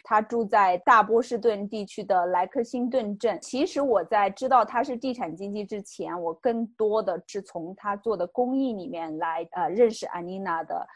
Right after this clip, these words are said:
在我周边认识的人当中，她是特别热心公益的一位朋友。她是大名鼎鼎的非营利组织波士顿高中教育的联合创始人，以及四届董事会成员。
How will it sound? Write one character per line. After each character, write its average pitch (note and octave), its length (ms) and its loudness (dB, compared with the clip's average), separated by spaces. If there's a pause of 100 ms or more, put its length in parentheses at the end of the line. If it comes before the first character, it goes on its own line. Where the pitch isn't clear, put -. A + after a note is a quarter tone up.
在 A#3 280 8
我 F#3+ 160 4
周 B3+ 240 0
边 B3+ 320 2
认 C4 160 4
识 A#3 140 -6
的 F#3+ 100 2
人 F3+ 340 -4
当 F#3+ 280 -2
中， F#3+ 300 -4
她 G3 180 -4
是 F#3+ 320 -4
特 - 220 -4
别 A#3 160 4
热 A#3 260 4
心 B3 340 -4
公 C4 200 0
益 C4+ 160 0
的 F3+ 400 0
一 G#3+ 100 -2
位 G3+ 220 2
朋 E3+ 300 -8
友。 F3 240 -2
她 G#3+ 200 4
是 A#3 360 -4
大 B3+ 200 6
名 A3+ 240 -2
鼎 G#3+ 220 -4
鼎 F#3 180 -6
的 F3 260 0 (140)
非 C4+ 140 -2
营 B3 260 0
利 C4 160 0
组 F#3+ 240 -6
织 G3+ 200 -4
波 A#3+ 260 2
士 B3 160 -6
顿 G3+ 320 0
高 A#3 240 4
中 B3 200 -2
教 A#3+ 240 4
育 F#3+ 120 -2
的 F3 300 2
联 F#3+ 240 0
合 A3 180 0
创 A3 320 -4
始 E3 220 -12
人， D#3+ 280 -6
以 G3+ 200 -4
及 G3 260 -8
四 F4+ 320 -2
届 A#3+ 240 4
董 F3+ 220 -4
事 G3+ 120 -8
会 G3+ 200 -2
成 F3 200 -8
员。 E3 320 -6